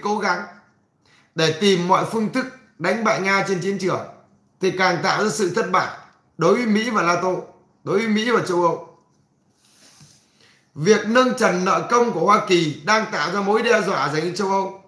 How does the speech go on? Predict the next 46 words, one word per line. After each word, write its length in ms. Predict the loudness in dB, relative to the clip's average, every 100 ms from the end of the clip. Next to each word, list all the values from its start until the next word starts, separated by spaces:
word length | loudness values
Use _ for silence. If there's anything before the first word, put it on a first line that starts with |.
| _ _
đó 140 | -2 2
là 140 | 4
hệ 140 | 2 0
thống 240 | -4 -4
ngân 140 | -4
hàng 240 | -2 -2 -2
của 60 | -2
họ 160 | -2
sẽ 60 | -4
bị 100 | -6
sụp 200 | -8 -10
đổ. 220 | -8 -8 -10 -20 _ _ _ _ _ _ -20 -20 _
Lại 260 | 2 2 2
một 160 | 0
loạt 220 | 2 2 2
các 140 | -2 -6
ngân 160 | -4
hàng 260 | 0 0 0
sẽ 100 | -2
được 100 | -4
sáp 220 | -2 -4
nhập 240 | -2 -4 -2
lại 220 | -4 -4
với 120 | -4
nhau 380 | -2 -2 -4 -14 _ _ _ _ _ _ _ _
trước 160 | -2 -2 0
cái 100 | 2
đà 260 | 4 4 2
thất 180 | -4
thủ 320 | -4 -6 -8 -8
của 200 | -6 -6
Mỹ 320 | -4 -6 -6 -14 _ _ _ _ _ _ _ _ _ _ -2
trên 240 | 0 2
mặt 200 | 2 0 0
trận, 200 | -2 0
đó 60 |
là 120 | 0
tài 240 | 0 -2 -4
chính. 120 | -6 -12 -16 _ _ _ _ _ _ _ _ _ _ _ _ _
Còn 240 | 2 2
châu 160 | 4 4
Âu 200 | 6 4
thì 180 | 2 0
đang 200 | 0 0
đối 200 | 0 -2
diện 240 | -2 -6